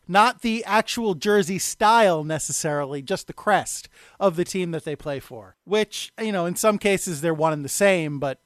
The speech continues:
but not, not all, not always. And I think that's, I don't like that.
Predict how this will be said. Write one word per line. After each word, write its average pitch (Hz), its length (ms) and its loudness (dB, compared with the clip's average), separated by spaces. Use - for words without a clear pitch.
but 143 240 -8
not, 165 300 -2
not 139 160 -6
all, 123 300 -6
not 143 180 -4
always. 127 440 -4
And 208 520 2
I 247 180 4
think 339 240 -4
that's, - 280 -2
I 240 140 -4
don't 294 160 0
like 277 240 6
that. 123 240 -4